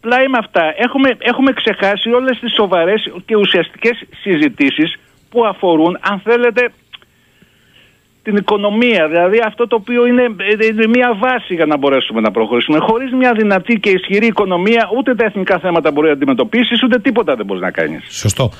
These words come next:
Speaker 2: Θέλω κλείνοντας, ε, κύριε Μελά, να σας ρωτήσω, μπαίνοντας στη Σαρακοστή, αν κατά τη γνώμη σας, λοιπόν, μέχρι το Μάιο θα έχουμε τροχιοδικτύσει τι μοντέλο, γιατί, α, αντιλαμβάνω ότι αυτό λέτε,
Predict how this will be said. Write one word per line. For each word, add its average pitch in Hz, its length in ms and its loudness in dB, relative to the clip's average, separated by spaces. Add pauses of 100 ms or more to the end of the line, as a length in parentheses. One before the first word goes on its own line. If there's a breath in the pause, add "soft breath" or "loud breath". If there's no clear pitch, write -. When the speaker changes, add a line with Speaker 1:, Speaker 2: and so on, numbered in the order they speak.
(300 loud breath)
Speaker 2:
Θέλω 151 260 -2
κλείνοντας, 151 580 0
ε, 113 160 0
κύριε 135 220 -2
Μελά, 104 460 0
να 107 180 0
σας 107 200 0
ρωτήσω, 104 640 0
μπαίνοντας 104 480 0
στη - 100 -4
Σαρακοστή, 95 600 -2 (580 loud breath)
αν 185 280 2
κατά 156 280 0
τη 123 120 -2
γνώμη 147 320 2
σας, 120 180 0
λοιπόν, 160 320 2
μέχρι 180 300 2
το 139 220 0
Μάιο 120 640 2
θα 135 220 -2
έχουμε 147 640 2 (320)
τροχιοδικτύσει 139 1120 0 (840 soft breath)
τι 233 100 2 (260)
μοντέλο, 151 600 2
γιατί, 139 340 -2
α, - 80 -8 (120)
αντιλαμβάνω 139 400 2
ότι 165 140 0
αυτό 220 200 0
λέτε, 120 380 -2